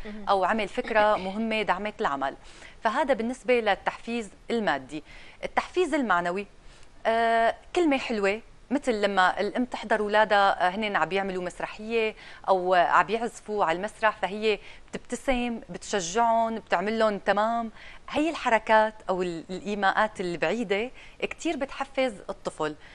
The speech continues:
Speaker 2: أما بالنسبة للعمل فمثلا، آه، شو ممكن يكون الحافز المعنوي؟ شكر.
Speaker 1: مهم.
Speaker 2: ممكن يكونوا قاعدين، آه، آه، باجتماع فيجي،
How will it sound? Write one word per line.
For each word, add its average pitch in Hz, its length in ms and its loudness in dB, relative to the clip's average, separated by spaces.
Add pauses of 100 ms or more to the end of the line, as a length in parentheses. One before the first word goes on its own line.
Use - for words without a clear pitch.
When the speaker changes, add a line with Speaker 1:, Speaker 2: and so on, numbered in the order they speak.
(540)
Speaker 2:
أما 339 180 4
بالنسبة 277 420 2
للعمل 165 500 2 (340)
فمثلا، 190 560 2 (220)
آه، 202 200 2
شو 294 180 -4
ممكن 262 340 -2
يكون 214 320 -6
الحافز 190 580 -4
المعنوي؟ 202 520 -2
شكر. 208 520 -6 (300)
Speaker 1:
مهم. 214 200 -14 (100)
Speaker 2:
ممكن 214 360 -2
يكونوا 208 380 -4
قاعدين، 175 640 0
آه، 165 460 2
آه، 151 40 -2
باجتماع 185 960 -4 (400)
فيجي، 196 680 2